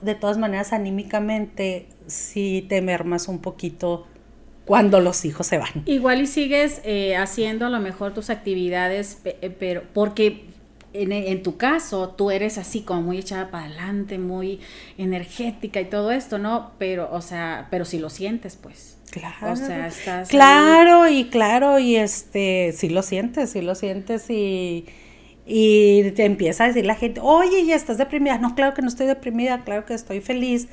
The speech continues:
Speaker 1: pero ya las actividades empiezan a cambiar. Y te digo, entonces es cuestión de, de si emocionalmente empiezas a cambiar hacia dónde voy, qué voy a hacer. Ayer platicaba con una amiga, con Gaby,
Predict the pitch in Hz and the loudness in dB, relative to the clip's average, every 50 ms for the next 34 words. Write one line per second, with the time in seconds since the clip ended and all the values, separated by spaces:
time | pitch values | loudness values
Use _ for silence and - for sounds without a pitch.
0 | - - - - - - - - - - - - - - - - - - - - | -18 -20 -20 -20 -20 -20 -20 -20 -20 -20 -20 -20 -20 -20 -20 -20 -20 -20 -20 -20
1 | - - _ _ - - - - 285 285 302 294 294 269 262 262 262 269 - - | -20 -20 _ _ -20 -16 6 10 12 12 12 12 12 12 10 10 8 6 4 2
2 | - - - - 233 202 220 240 226 220 226 247 240 254 240 240 - 220 208 196 | -6 -18 -12 -8 -2 2 4 6 6 6 6 4 4 2 -2 0 2 2 4 4
3 | 202 208 214 - - - - - - - _ - - - 202 190 180 - 180 156 | 4 2 0 -2 -8 -18 -20 -20 -20 -20 _ -14 -8 -6 -6 -6 -6 -6 -6 -6
4 | 156 - 190 202 208 208 - 254 277 294 349 370 370 - - - - - - 233 | -4 -4 -6 -4 -6 -4 -4 -4 -2 -2 -4 -4 -6 -10 -14 -16 -18 -16 -16 -16
5 | 220 - 240 226 214 220 214 - 214 214 262 240 262 262 247 - - 262 247 254 | -8 -4 -4 -2 -2 -4 -6 -6 -8 -6 -6 -4 -4 -6 -8 -6 -8 -8 -8 -4
6 | - 262 254 240 247 247 254 262 254 247 240 247 247 - - - - - - - | -4 -2 -2 0 0 0 0 2 0 0 0 -2 -6 -10 -20 -20 -20 -20 -20 -20
7 | - - - 196 214 214 208 220 233 240 262 262 254 277 302 311 320 294 254 247 | -20 -16 -6 -2 0 4 4 4 4 4 6 6 8 8 8 8 6 4 4 4
8 | 254 254 247 269 269 254 - 277 277 277 254 247 - 254 240 233 240 254 247 269 | 4 4 4 4 2 4 4 4 6 6 4 2 0 0 0 2 0 0 -2 -4
9 | 254 - 254 233 226 233 233 226 233 233 - - - 208 202 202 220 202 190 196 | -2 -2 -2 0 2 4 4 4 4 2 -2 -4 -4 -4 -4 -2 -2 -2 -2 0
10 | 208 220 214 202 202 208 202 202 - - 208 196 190 190 196 208 202 - 226 214 | 0 -2 0 0 -2 -2 -4 -6 -6 -6 -4 -2 -2 -2 -2 -2 -4 -4 -4 -2
11 | 202 196 196 - - - - - - - 220 214 214 214 214 240 240 240 247 247 | -2 -2 -2 -4 -8 -20 -20 -10 0 2 6 6 6 6 6 4 2 2 0 -2
12 | - 180 185 196 - 214 196 190 196 202 196 165 - - - - - - 98 98 | -2 -2 -2 -2 -2 -2 -2 -2 -2 -2 -4 -4 -6 -8 -12 -10 -8 -4 -4 -2
13 | 190 202 190 185 160 147 | 0 2 2 2 0 -2